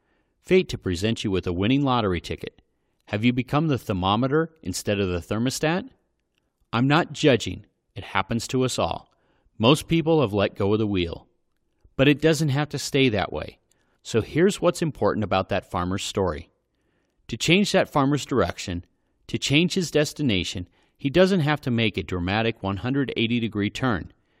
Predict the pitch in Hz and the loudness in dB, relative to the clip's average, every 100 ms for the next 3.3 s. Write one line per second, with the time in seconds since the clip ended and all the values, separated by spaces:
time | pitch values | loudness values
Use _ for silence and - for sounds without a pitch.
0 | _ _ _ 135 - 208 131 143 131 110 | _ _ _ -6 0 0 2 0 0 2
1 | 120 131 127 123 120 139 120 90 - 92 | 2 2 2 0 2 0 0 0 -2 -4
2 | 90 95 95 120 110 98 95 104 101 - | -2 -2 -2 0 0 0 -2 -2 -4 -4
3 | 107 98 92 | -4 -4 -6